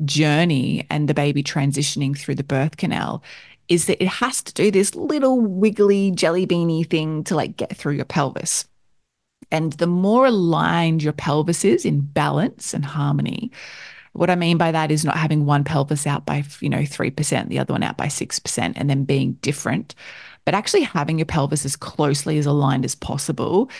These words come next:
means that that journey is going to be an easier journey in such a simple way for the baby. There's so much else that it has to focus on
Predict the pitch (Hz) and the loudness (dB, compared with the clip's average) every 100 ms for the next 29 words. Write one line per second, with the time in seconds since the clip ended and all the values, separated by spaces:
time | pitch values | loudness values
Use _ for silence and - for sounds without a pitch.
0 | - - - 160 175 165 180 180 165 156 | -18 -16 -4 0 2 2 0 0 -2 0
1 | 143 143 147 151 135 131 139 143 139 135 | 2 2 0 0 -2 0 -2 -2 0 0
2 | 139 135 - 151 143 165 170 180 175 160 | -2 -4 -4 -4 0 2 4 4 4 2
3 | 139 151 143 156 151 139 - 139 143 - | 2 2 4 4 2 0 -2 -2 -2 -2
4 | - 156 - - 240 240 214 175 165 143 | -2 0 0 4 4 4 4 4 2 0
5 | 131 214 - 151 143 139 - - 143 160 | -2 -2 -2 -2 0 0 0 -2 -2 -2
6 | - - - 269 285 277 - 240 262 285 | -4 0 2 2 2 0 0 0 0 0
7 | 240 226 226 233 202 214 226 220 - | 2 0 -2 -2 -2 0 -2 -2 -4